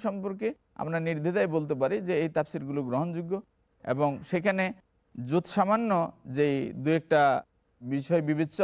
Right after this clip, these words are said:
আছে সেটা হলো যে সেখানে যে রেফারেন্সগুলো দেওয়া হয়েছে, যে উদ্ধৃতিগুলো দেওয়া হয়েছে, সেই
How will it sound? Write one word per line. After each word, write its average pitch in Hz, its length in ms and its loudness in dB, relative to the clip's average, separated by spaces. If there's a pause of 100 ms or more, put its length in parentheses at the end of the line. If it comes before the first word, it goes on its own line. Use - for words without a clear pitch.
আছে 147 160 -2 (100)
সেটা 175 220 0
হলো 180 180 0
যে 185 140 -4
সেখানে 180 340 -2
যে 165 60 0 (120)
রেফারেন্সগুলো 190 540 0 (100)
দেওয়া 135 200 6
হয়েছে, 123 260 -4 (160)
যে 131 60 -2 (100)
উদ্ধৃতিগুলো 196 600 -2
দেওয়া 151 200 6
হয়েছে, 139 220 0 (480)
সেই 214 140 6